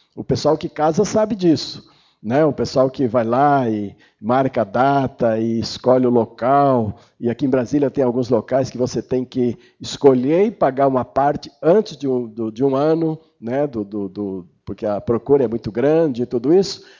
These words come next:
Você vai lá, escolhe, marca e fica fazendo aquela contagem regressiva. Já, já o casamento está acontecendo. Não é muito diferente. A celebração que nós teremos aqui, lá em março de dois mil e oito, não será muito diferente de um casamento, não. Vai ser uma coisa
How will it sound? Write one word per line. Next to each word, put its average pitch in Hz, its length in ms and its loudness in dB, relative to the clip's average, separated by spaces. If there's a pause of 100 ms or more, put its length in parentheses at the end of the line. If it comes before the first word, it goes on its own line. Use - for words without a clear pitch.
(160)
Você 185 240 2
vai 175 180 4
lá, 196 300 4
escolhe, 202 640 2
marca 190 540 -2
e - 20 -2
fica 202 480 -4
fazendo 170 380 0
aquela 165 240 0
contagem 156 480 0
regressiva. 175 840 -2 (460)
Já, 156 300 2
já 160 320 2
o 180 100 -6
casamento 143 540 -2
está 135 280 -2
acontecendo. 131 680 -6 (460)
Não 147 100 2
é 226 80 2
muito 226 300 2
diferente. 180 500 2
A - 40 -4
celebração 143 600 -2
que 156 100 -6
nós 139 300 -4
teremos 123 420 -2
aqui, 151 380 0 (320)
lá 123 240 0
em 120 80 0
março 135 380 0
de 110 60 -12
dois 117 180 2
mil 127 140 0
e 123 40 4
oito, 156 240 0
não 214 100 -2
será 208 300 -2
muito 190 240 -2
diferente 170 500 -2
de 180 80 -10
um 190 80 -8
casamento, 175 540 -6
não. 143 240 -4
Vai 113 80 -6
ser 160 140 -10
uma 165 120 -10
coisa 185 380 -4